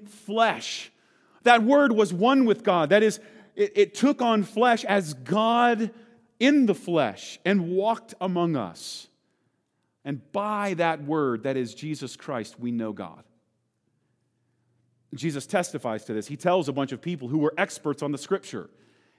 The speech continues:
He says, "You, you think because you understand and know the Scripture, you think you've accomplished something." But he says,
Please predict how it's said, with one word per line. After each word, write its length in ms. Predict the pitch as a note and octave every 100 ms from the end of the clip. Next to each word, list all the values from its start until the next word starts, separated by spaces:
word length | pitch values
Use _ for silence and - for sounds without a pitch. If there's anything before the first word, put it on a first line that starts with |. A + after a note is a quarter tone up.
| _
He 60 | F3
says, 240 | F#3 D#3+
"You, 120 | E3+ -
you 160 | E3+
think 520 | - - A3 A#3+ - - _ _ _ _ _
because 360 | D3 F3 G3+ F3
you 140 | F#3+
understand 540 | F3+ G3 F#3 - G3+ F#3
and 100 | E3
know 160 | F#3+
the 100 | E3+
Scripture, 460 | D3+ - A3+ A3+ F3+
you 140 | D#3+
think 300 | D#3+ A3+ A3
you've 140 | F#3+ D3+
accomplished 640 | - F#3 A#3+ F#3+ D#3 -
something." 300 | C#3+ B2 C3
But 180 | C3 D#3
he 100 | F3
says, 280 | F3 F#3